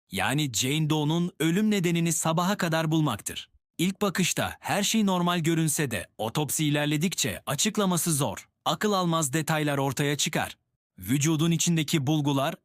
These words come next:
dışarıdaki kusursuz görünümle tamamen çelişir. Gece boyunca morgda yaşanan garip olaylar,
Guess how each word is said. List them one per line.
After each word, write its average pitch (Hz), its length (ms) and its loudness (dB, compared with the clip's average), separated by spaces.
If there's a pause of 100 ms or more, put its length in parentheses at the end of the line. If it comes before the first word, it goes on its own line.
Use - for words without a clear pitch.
(100)
dışarıdaki 185 560 0
kusursuz 190 600 0
görünümle 156 680 2
tamamen 127 520 0
çelişir. 147 640 -2 (420)
Gece 101 340 -2
boyunca 160 420 2
morgda 165 420 0
yaşanan 175 480 0
garip 165 280 -2
olaylar, 110 520 -2